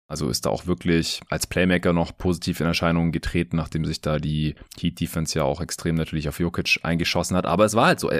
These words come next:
Ich meine, der konnte das halt auch in Anführungsstrichen nur machen, weil der beste Offensivspieler vielleicht all time, aber zumindest aktuell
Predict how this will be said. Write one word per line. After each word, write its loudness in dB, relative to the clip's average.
Ich -4
meine, 4
der -2
konnte 0
das -2
halt 0
auch 2
in -4
Anführungsstrichen 0
nur 4
machen, 2
weil 4
der 6
beste 6
Offensivspieler 4
vielleicht 2
all 6
time, 2
aber 4
zumindest 0
aktuell 4